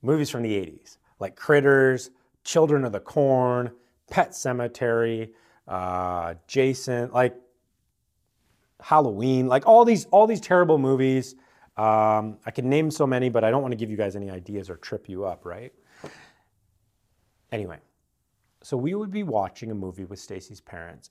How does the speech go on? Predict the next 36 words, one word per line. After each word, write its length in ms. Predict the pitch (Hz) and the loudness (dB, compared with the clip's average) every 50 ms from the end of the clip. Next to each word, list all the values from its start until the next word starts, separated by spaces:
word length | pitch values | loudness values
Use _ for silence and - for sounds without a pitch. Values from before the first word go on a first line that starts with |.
| _ - | _ -20
and 100 | 113 107 - | -20 -20 -16
I 160 | 123 127 143 | -16 -14 -14
can 220 | 143 - - 208 190 | -14 -12 -12 -12 -10
distinctly 640 | 196 190 - - - - 120 113 110 - - 123 | -10 -12 -12 -14 -16 -14 -14 -14 -12 -14 -16 -16
remember 680 | 120 120 110 95 87 87 87 87 90 90 92 98 - _ _ _ _ _ _ _ _ _ _ _ _ - | -16 -14 -14 -16 -16 -16 -16 -16 -16 -16 -16 -18 -20 _ _ _ _ _ _ _ _ _ _ _ _ -14
anytime 640 | 120 123 160 190 185 - - 117 104 101 98 98 | -10 -8 -8 -8 -10 -12 -14 -12 -12 -12 -12 -12
there 140 | 98 95 92 | -12 -12 -10
was 200 | 92 92 90 - | -12 -12 -14 -14
some 280 | - - 113 127 147 143 | -14 -14 -12 -12 -12 -14
sort 260 | - - 113 107 104 | -10 -8 -8 -8 -8
of, 160 | 101 95 - | -10 -12 -12
like, 160 | 90 90 - | -14 -14 -14
explicit 840 | - - _ - - - _ _ - - 151 - - 170 - _ _ | -16 -20 _ -20 -20 -20 _ _ -20 -18 -18 -16 -16 -16 -16 _ _
thing 300 | - 156 147 147 147 143 | -12 -10 -8 -8 -8 -10
that 140 | 147 - | -10 -14
came 240 | _ - 147 135 131 | _ -16 -14 -12 -12
up, 180 | 131 127 120 - | -12 -12 -14 -14
whether 140 | 110 101 101 | -14 -14 -14
it 40 | |
was 160 | 92 92 - - | -16 -16 -18 -16
language, 680 | 101 120 135 139 139 135 131 135 131 131 127 _ _ _ _ _ _ _ _ _ | -16 -14 -14 -14 -12 -12 -12 -12 -12 -14 -16 _ _ _ _ _ _ _ _ _
whether 160 | - 95 90 | -18 -16 -14
it 60 | 85 | -14
was 160 | 87 90 90 98 | -16 -18 -18 -14
nudity, 760 | 101 120 147 160 147 147 147 139 143 143 139 139 139 135 _ _ _ _ _ _ | -12 -10 -10 -10 -10 -12 -12 -10 -10 -8 -8 -10 -10 -14 _ _ _ _ _ _
whatever 360 | 107 113 127 156 165 180 185 | -12 -10 -8 -8 -10 -10 -10
it 80 | 156 - | -12 -10
was, 420 | 113 101 98 95 95 95 95 _ _ | -10 -10 -10 -10 -10 -12 -16 _ _
I 60 | - 107 | -16 -16
remember 320 | 104 107 113 147 170 160 | -14 -14 -14 -14 -16 -16
her 120 | - 151 | -16 -16
dad 440 | 123 - - - 95 90 92 95 95 | -18 -16 -14 -12 -10 -10 -10 -12 -14
forwarding 600 | _ _ _ - 95 92 92 92 92 95 90 90 | _ _ _ -14 -12 -12 -12 -14 -16 -18 -20 -20
through 220 | _ _ _ - - | _ _ _ -20 -20
those 220 | - - _ _ | -20 -20 _ _
parts. 580 | - - - - _ _ _ _ _ _ _ | -20 -20 -20 -20 _ _ _ _ _ _ _